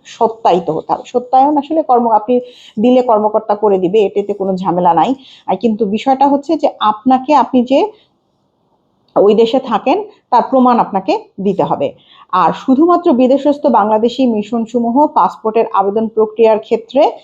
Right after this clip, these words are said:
এই তেরো বারো, আহ, এই, উম, আব-, আবেদন প্রক্রিয়ার ক্ষেত্রে তেরো বারো দুই হাজার বাইশ তারিখের পরিপত্রটি পরিবর্তন,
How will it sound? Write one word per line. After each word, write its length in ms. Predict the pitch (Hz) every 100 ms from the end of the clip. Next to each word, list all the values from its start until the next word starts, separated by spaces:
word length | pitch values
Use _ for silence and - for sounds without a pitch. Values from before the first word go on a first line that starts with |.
| _ - _
এই 240 | - 185 185 _
তেরো 400 | - 240 254 320
বারো, 640 | 277 226 190 214 262 - - -
আহ, 380 | 190 180 180 180 _ -
এই, 320 | 196 202 185 _
উম, 500 | 214 190 185 180 180 - _ - -
আব-, 220 | 190 196
আবেদন 340 | 196 220 233 285
প্রক্রিয়ার 340 | 285 277 285
ক্ষেত্রে 400 | 285 285 - 320
তেরো 360 | 381 254 240 277
বারো 220 | 240 226
দুই 160 | 220 240
হাজার 240 | 233 226
বাইশ 300 | 190 180 196
তারিখের 280 | 254 240 311 -
পরিপত্রটি 760 | 247 233 233 226 - 247 311 453 - _ _ _ _ _ _ _ _ _ _ _ _
পরিবর্তন, 800 | - 285 262 247 247 - 269 311